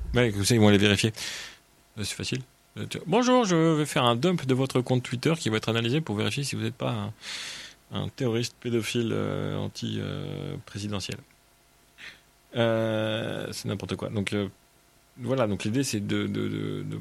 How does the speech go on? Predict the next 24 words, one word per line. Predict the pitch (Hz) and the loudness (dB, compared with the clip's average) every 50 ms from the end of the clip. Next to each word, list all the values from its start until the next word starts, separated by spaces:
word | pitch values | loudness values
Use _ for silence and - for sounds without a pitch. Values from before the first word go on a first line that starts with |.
| 110 - | -8 -6
de | 113 107 | -6 -6
pas | 101 - - 127 117 | -4 0 0 2 4
garder | 113 107 113 | 4 2 2
tout | 110 - | 2 0
ça. | - 139 | -2 0
En | 113 95 | 0 0
plus, | - 131 123 | -2 -4 -6
quand | - - 110 | -2 -2 0
vous | 104 101 110 | 0 2 2
les | 107 107 104 104 95 - _ _ _ _ _ _ _ _ _ _ _ _ _ _ - - | 2 2 2 0 -2 -6 _ _ _ _ _ _ _ _ _ _ _ _ _ _ -12 -10
voilà, | 113 107 - - 90 | -10 -8 -8 -8 -8
effacez | 90 - - 101 - - 101 | -8 -6 -4 -4 -2 0 0
vos | 98 98 | 0 0
données. | 95 98 98 123 135 | 0 0 0 2 0
Aujourd'hui, | 127 107 98 95 92 120 139 | 0 0 0 0 0 0 -2
on | 123 101 | -2 -2
dit, | 98 104 107 - - - - | -4 -4 -8 -8 -10 -12 -14
<laughs> | - - - - - | -14 -16 -16 -12 -6
si, | - 151 | -4 -2
si, | 139 165 175 175 | 2 4 4 6
on | 160 143 | 6 6
les | 131 117 127 | 4 4 4
a | 120 | 2
effacées. | 110 - 123 - - 120 | 2 0 -2 -2 -2 -4